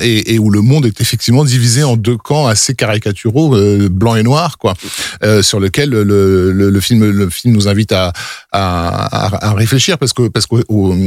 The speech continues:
comment dire, aux, aux échecs, on est, on est censé, euh, changer de camp régulier-, <laughs> régulièrement, et c'est ce que, d'une certaine façon, ce que ce personnage de jeune fille, euh, est, euh, comment dire, euh, euh, éduquée dans, dans, dans une, dans la société américaine, euh, capitaliste et consumériste,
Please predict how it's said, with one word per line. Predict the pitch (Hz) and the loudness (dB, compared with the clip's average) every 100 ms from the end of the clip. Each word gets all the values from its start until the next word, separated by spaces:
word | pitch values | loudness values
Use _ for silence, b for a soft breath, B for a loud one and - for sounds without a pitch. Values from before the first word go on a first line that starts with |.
| 95 87 | 0 -2
comment | 82 101 | 0 2
dire, | 98 95 | 2 2
aux, | |
aux | 92 85 80 | 2 0 0
échecs, | 104 101 160 160 | 0 0 -2 -2
on | 117 98 92 | -2 -2 0
est, | 92 | 0
on | 104 | 2
est | 117 | 0
censé, | 113 110 156 151 - 151 120 | 0 -2 -2 -4 -6 -2 0
euh, | 104 98 | 2 2
changer | 110 - 135 | 2 2 0
de | 127 | 0
camp | 156 | -2
régulier-, | 117 107 110 117 | 0 0 0 -2
<laughs> | - | -2
régulièrement, | 170 131 135 156 123 117 117 123 170 | -2 0 0 0 -2 0 0 2 2
et | 123 | 2
c'est | - 120 | 0 -4
ce | |
que, | - | -2
d'une | 131 123 143 | -2 2 0
certaine | 123 117 113 | 2 -2 0
façon, | 113 180 | 0 -2
ce | - | -2
que | 110 - B B B | -2 -4 B B B
ce | 117 | -2
personnage | 117 - 127 123 | 0 0 0 0
de | 107 98 | 0 0
jeune | 98 107 110 | 2 2 2
fille, | 135 123 | 2 2
euh, | 98 98 92 - 127 B B B | 2 0 -4 -8 -10 B B B
est, | 131 120 | -2 0
euh, | 107 101 | 0 0
comment | 110 107 | 2 2
dire, | 101 107 95 | 2 0 0
euh, | 92 B B B | -2 B B B
euh, | 107 92 | -2 0
éduquée | - 123 120 139 | 0 0 0 0
dans, | 127 113 107 | 0 2 2
dans, | 110 107 | 2 0
dans | 113 | 0
une, | 104 107 | 0 0
dans | 104 | 2
la | 101 | 0
société | 117 - 113 | 0 -2 0
américaine, | 110 110 113 113 120 113 | 0 2 0 0 0 2
euh, | 101 101 90 82 67 76 80 | 2 2 2 0 -4 -6 -4
capitaliste | 131 113 120 113 - | -4 -2 -2 -2 -2
et | |
consumériste, | 107 113 120 110 190 - | 0 0 2 2 2 0